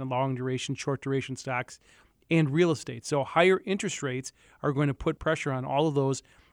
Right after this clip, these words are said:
as well as just think about companies. That means that they're going to pay higher input costs for a lot of items.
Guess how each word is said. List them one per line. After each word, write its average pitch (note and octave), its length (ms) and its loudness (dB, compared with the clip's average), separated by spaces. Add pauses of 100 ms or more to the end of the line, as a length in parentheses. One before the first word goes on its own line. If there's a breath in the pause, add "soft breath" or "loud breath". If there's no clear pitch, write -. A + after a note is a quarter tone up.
as D3 160 -2
well G#3 160 2
as A3 80 0
just F#3 220 -4
think E3+ 180 -2
about C#3 380 0
companies. B2+ 500 -4 (320 soft breath)
That D3+ 180 0
means F#3 280 4
that C3 80 -8
they're C#3+ 120 2
going D3 280 0
to D#3+ 100 -2
pay C#3+ 280 -2
higher D3+ 500 2 (340 soft breath)
input F3+ 420 2
costs C3+ 420 -4
for - 220 -4
a C3 80 0
lot B2 300 0
of C#3 100 -2
items. C3 340 -2